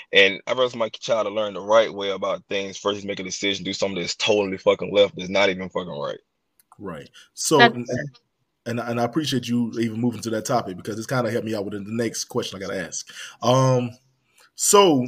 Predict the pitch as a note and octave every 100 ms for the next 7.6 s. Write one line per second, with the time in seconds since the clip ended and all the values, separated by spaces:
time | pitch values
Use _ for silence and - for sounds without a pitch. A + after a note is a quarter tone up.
0 | - B2+ A#2+ A2+ A#2+ C3 C#3+ C#3 C#3+ C3
1 | A#2 A#2 C#3+ C3+ C3 A#2+ C3+ A#2 B2 -
2 | - D3 B2+ A2 - A2 A2+ A2+ G#2 G#2
3 | _ _ _ _ _ A2+ C3 F3+ D3 E3
4 | C3 C3 F3 E3+ D3 C3 C3 B2 A2+ G#2+
5 | A2+ G#2 A2+ G#2+ A2 G#2+ G2 G#2 F#2 F#2
6 | E2+ F2+ E2 - - - E2+ F2 E2+ F#2
7 | G#2 F#2 G2 G2 -